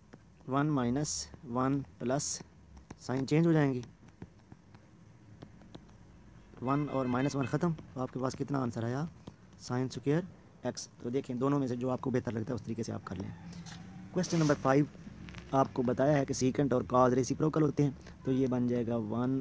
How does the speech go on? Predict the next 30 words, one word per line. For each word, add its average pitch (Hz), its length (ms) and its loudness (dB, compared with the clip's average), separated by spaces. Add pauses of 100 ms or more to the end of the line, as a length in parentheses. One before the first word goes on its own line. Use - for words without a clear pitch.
over 117 380 2 (1300)
cos, 120 560 4 (460)
चूँकि 143 220 2
square 151 320 6
है 139 100 8
तो 131 120 0
यहाँ 123 280 2
पे 131 80 4
भी 127 100 2
क्या 127 160 0
आ 120 80 2
जाएगा, 113 340 0 (580)
square, 151 400 2 (220)
minus 123 420 0
one 147 320 2 (540)
over 123 220 0
one। 151 240 4 (500)
अब 117 100 -4
यहाँ 113 240 0
पे 117 100 -2
आप 117 200 -2
एलसीएम 143 320 2
लें, 143 200 4 (580)
एलसीएम 127 320 -2
आपके 113 240 -4
पास 113 220 -2
आएगा 113 440 0 (1200)
cos 131 480 2 (240)
square 160 400 2
x, - 220 -12